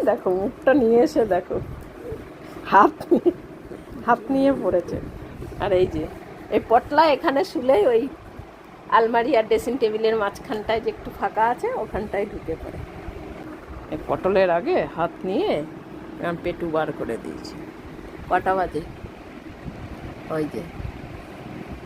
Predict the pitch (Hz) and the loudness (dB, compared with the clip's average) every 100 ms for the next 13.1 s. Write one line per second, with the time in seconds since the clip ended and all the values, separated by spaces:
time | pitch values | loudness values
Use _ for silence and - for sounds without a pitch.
0 | - - 180 175 180 170 - - 190 151 | -14 -2 0 0 -2 -4 -6 -4 -2 -2
1 | 131 - 170 - - - 165 160 - 175 | -4 -6 -10 -12 -14 -6 -2 -2 -4 -6
2 | 170 170 - - - 170 - 196 175 175 | -6 -8 -10 -12 -8 -6 -6 -10 -8 -6
3 | 175 180 185 196 170 - - - - - | -6 -6 -8 -6 -6 -6 -6 -4 -4 -6
4 | - - - - - - - - - - | -8 -14 -14 -10 -6 -6 -4 -6 -4 -4
5 | - 165 180 190 160 147 175 175 185 175 | 0 6 8 6 4 -2 -2 2 4 4
6 | 147 127 151 - - - - - - - | 2 0 -6 -8 -10 -12 -8 -6 -4 -4
7 | - - - - 208 202 202 202 - 160 | -6 -2 -2 0 4 8 8 6 0 -2
8 | 147 156 160 - 139 90 127 147 - - | -4 -8 -12 -8 -8 -8 -12 -16 -16 -16
9 | - - - - - - - - 220 - | -16 -14 -14 -14 -12 -10 -4 2 2 4
10 | 220 247 254 262 196 196 196 202 196 175 | 2 4 2 2 4 4 4 6 6 4
11 | 160 - - - - - - - 214 180 | -2 -8 -8 -8 -12 -14 -16 -10 2 4
12 | 165 - - - - - - - - 294 | 4 -4 -14 -14 -14 -14 -16 -12 6 8